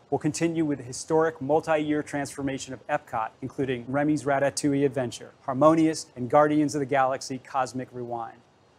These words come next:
Harmonious will be one of the largest nighttime spectaculars ever created for a Disney park, featuring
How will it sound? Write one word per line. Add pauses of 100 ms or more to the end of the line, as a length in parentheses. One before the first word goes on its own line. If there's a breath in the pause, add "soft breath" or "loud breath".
(340)
Harmonious
will
be
one
of
the
largest
nighttime
spectaculars (200)
ever
created
for
a
Disney
park, (600 soft breath)
featuring